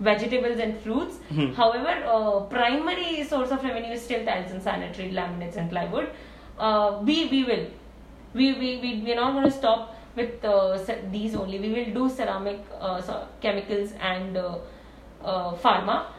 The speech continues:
Speaker 1: But chemicals और pharma में बहुत safety levels चाहिए.
Speaker 2: हाँ,
Speaker 1: और
Speaker 2: definitely.
Speaker 1: that, it's an absolutely different form of transportation. It also needs cold storages and it also needs tankers,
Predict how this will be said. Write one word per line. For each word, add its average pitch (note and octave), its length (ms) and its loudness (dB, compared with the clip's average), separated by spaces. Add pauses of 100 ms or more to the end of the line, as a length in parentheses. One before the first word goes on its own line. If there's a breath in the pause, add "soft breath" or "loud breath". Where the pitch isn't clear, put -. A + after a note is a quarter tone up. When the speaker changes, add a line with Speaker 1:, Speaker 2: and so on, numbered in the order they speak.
(320 loud breath)
Speaker 1:
But D4+ 320 6
chemicals C4 380 4
और C4 160 0
pharma A3+ 340 2
में B3 160 -2
बहुत G#3+ 320 -2
safety G3+ 460 -2
levels E3+ 420 -4
चाहिए. - 320 -12 (340)
Speaker 2:
हाँ, D3+ 400 0
Speaker 1:
और G#3 280 4
Speaker 2:
definitely. D#3+ 280 0
Speaker 1:
that, A#3 200 4
it's A#3+ 120 0
an B3+ 80 2
absolutely B3+ 560 2
different B3 420 0
form G#3 420 4
of G#3+ 160 0
transportation. F#3 680 -4
It G3 260 -4
also G3+ 260 2
needs G#3+ 240 -4
cold F#3+ 280 -2
storages F#3+ 500 -2
and G3 100 2
it F#3+ 120 -2
also F#3 240 -2
needs F#3+ 320 -6
tankers, - 480 -6